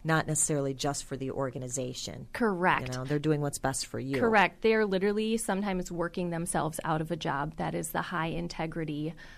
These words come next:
Speaker 2: um, individuals, the amount of high integrity that those individuals have.
Speaker 1: That really kinda speaks to how well you do your job. I
Speaker 2: Yes.
Speaker 1: mean, it sounds crazy, but, I mean, if you are going to that extent,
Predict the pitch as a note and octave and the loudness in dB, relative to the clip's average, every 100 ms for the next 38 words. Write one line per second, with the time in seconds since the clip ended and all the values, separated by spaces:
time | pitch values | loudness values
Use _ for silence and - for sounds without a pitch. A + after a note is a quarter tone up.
0 | - - E3+ D#3 D#3 F3+ E3 D#3+ D#3+ D#3+ | -16 -10 -8 -8 -2 -2 0 -2 -2 -2
1 | - D#3 - F#3+ G3+ F3 - - F3 F#3+ | -2 -2 0 2 4 4 2 -2 -2 0
2 | E3 D#3+ F3+ E3+ D#3 D#3 C#3 D#3 - E3+ | -2 -2 -4 -4 -4 -4 -4 -4 -2 -2
3 | D#3 C#3+ - D3 C#3+ - - - - G3+ | 0 -2 -4 -4 -4 -4 -4 -2 -4 -6
4 | - - D4+ D#4+ A4 - F3 D3+ C#3+ - | -12 -2 4 6 6 6 4 4 4 2
5 | E3+ D#3+ - - D#3+ C#3+ C#3 C3+ C3+ D3 | 0 -2 -4 0 2 4 2 0 2 4
6 | C#3+ C#3 C#3 C#3+ C3+ C#3 F3+ A3+ - - | 4 2 2 2 2 2 2 2 -2 -8
7 | F3+ D#3+ E3 E3 C#3 D3+ - A#3 A3 - | 2 6 8 8 6 6 8 8 8 4
8 | - - G#3 F#3 G3+ C#4+ - F3 F3 E3 | 0 4 8 8 8 4 2 6 10 10
9 | E3 E3+ E3 D#3+ D#3 F#3+ G3 E3 D#3 E3 | 8 4 6 4 4 6 8 8 6 4
10 | E3 D#3+ D3 D3 D3 - - D#3+ G#2 C#3 | 4 2 2 2 2 0 2 2 2 -4